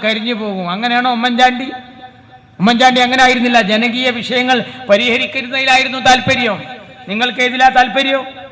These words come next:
ജനകീയ വിഷയങ്ങൾ പരിഹരിക്കുന്നതിലാണോ? നമ്മുടെ രാജ്യത്തിന്റെ അവസ്ഥ നിങ്ങളൊന്ന് ആലോചിച്ച് നോക്കണം. എല്ലാ നിലക്കും മോശമായ അവസ്ഥയിലൂടെ നമ്മുടെ നാട് നീങ്ങിക്കൊണ്ടിരിക്കുകയാണ്. ഒരു ആശുപത്രിയിൽ ചെല്ലാൻ വയ്യ. ആശുപത്രിയിൽ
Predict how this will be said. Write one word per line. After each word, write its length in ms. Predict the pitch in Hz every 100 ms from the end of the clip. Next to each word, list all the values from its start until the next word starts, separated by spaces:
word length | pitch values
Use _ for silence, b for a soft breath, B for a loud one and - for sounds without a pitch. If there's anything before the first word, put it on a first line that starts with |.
| - - - 190
ജനകീയ 340 | 233 247 262 262
വിഷയങ്ങൾ 300 | - 254 262
പരിഹരിക്കുന്നതിലാണോ? 840 | 254 269 269 277 269 269 254 262 214 147 - - - - - 143
നമ്മുടെ 220 | 190 220 214
രാജ്യത്തിന്റെ 540 | 214 226 240 254 240 226
അവസ്ഥ 240 | 233 - 254
നിങ്ങളൊന്ന് 300 | 247 247 240 233
ആലോചിച്ച് 300 | 254 262 262
നോക്കണം. 360 | 262 214 247 202 - - - - - - - 156 190
എല്ലാ 440 | 220 240 247 247 233
നിലക്കും 440 | 220 233 - 233 208 170 - - - - - -
മോശമായ 540 | 196 254 247 254 240 240 226
അവസ്ഥയിലൂടെ 600 | 240 240 247 240 233 226 202 - - 196
നമ്മുടെ 220 | 220 226 208
നാട് 220 | 208 233 226
നീങ്ങിക്കൊണ്ടിരിക്കുകയാണ്. 840 | 226 214 240 220 196 180 170 123 - -
ഒരു 80 | 180 185
ആശുപത്രിയിൽ 480 | 190 220 185 233 208
ചെല്ലാൻ 240 | 202 208 202
വയ്യ. 140 | 170 139 123 - - - - - - 160
ആശുപത്രിയിൽ 540 | 196 196 202 214 226